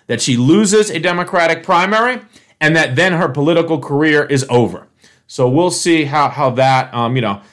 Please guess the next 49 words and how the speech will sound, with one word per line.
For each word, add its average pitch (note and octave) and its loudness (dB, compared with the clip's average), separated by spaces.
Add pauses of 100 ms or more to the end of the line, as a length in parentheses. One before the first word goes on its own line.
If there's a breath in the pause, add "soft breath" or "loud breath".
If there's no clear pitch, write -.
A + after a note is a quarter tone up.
(140)
those C3+ 2
are C3+ 0
two F#3 0
more E3+ 2
things D3 0
you C#3 -4
can C3 -4
hold C3+ 0
me C3 0
to B2+ -6
account A#2 -4
for. - -16 (720)
Now, G3 2 (160 loud breath)
I G3+ 0
just A#3+ 2
wanna B3 0
be A#3+ -2
clear. A3+ 2
With D3 -2
Joe A3 2
Manchin, A3+ -2
things G#3+ 0
are G#3+ 2
a G#3 2
little G#3 0
different. G3+ -2
I F3 4
don't F3 -2
like F#3+ 0
Joe G#3+ 2
Manchin. G#3 0 (240 loud breath)
I - -4
think C#3+ 2
he's G#2+ -4
a G#2+ -8
hypocrite. G#3 -2 (280 soft breath)
I C3 -4
think C3 -2
he's, B2+ -2 (100)
uh, A2+ -2
you C3+ -4
know, A2 -2
he's A2+ -2
insincere. D#3 0
He C#3+ -4
acts C#3 -4
in C3+ -4
bad C3 -2
faith. D#3+ 0